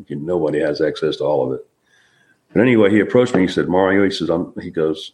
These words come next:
"He just sit there." He said, "I can't talk to you about it. We're gonna, we're here to take you back November one." I said, "Oh, oh, okay."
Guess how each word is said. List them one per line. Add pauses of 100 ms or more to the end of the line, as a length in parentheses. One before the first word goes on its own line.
(160)
"He
just
sit
there."
He
said,
"I
can't
talk
to
you
about
it.
We're
gonna,
we're
here
to
take
you
back
November
one." (640)
I
said,
"Oh,
oh,
okay."